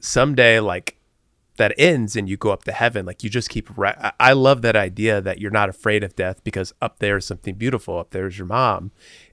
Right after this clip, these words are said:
And while you're here, you make the most of it and, and build your legacy and, I guess, kind of make your case for, for going to heaven, that you're doing good, you're creating change for the good.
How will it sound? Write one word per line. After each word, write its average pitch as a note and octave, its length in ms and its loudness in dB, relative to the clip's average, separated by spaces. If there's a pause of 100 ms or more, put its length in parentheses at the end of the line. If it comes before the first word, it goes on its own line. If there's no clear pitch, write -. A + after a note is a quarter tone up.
And G#2 200 -2
while A#2 240 4
you're A2 180 -2
here, C#3 240 2
you G2+ 200 -4
make G#2 220 -2
the G2 80 -4
most G2 340 -4
of F2+ 140 -4
it F2 140 -4
and, E2+ 280 -10 (880)
and B2+ 140 -2
build A#2 220 4
your B2 100 2
legacy F#2+ 480 -2
and, F2 300 -8 (400)
I G#2 100 0
guess, F#2 180 -6
kind F#2+ 180 -6
of D#2+ 80 -10
make F#2 360 -8
your F#2+ 100 -2
case - 500 -6
for, D#2 400 -12
for F#2 160 -8
going D#2+ 220 -8
to D#2+ 60 -12
heaven, E2 340 -10
that - 220 -12
you're F#2 140 -10
doing G2 380 -6
good, F2+ 300 -8
you're E2 80 -12
creating E2 380 -10 (120)
change E2 320 -8
for - 120 -12
the - 100 -20
good. D2+ 360 -10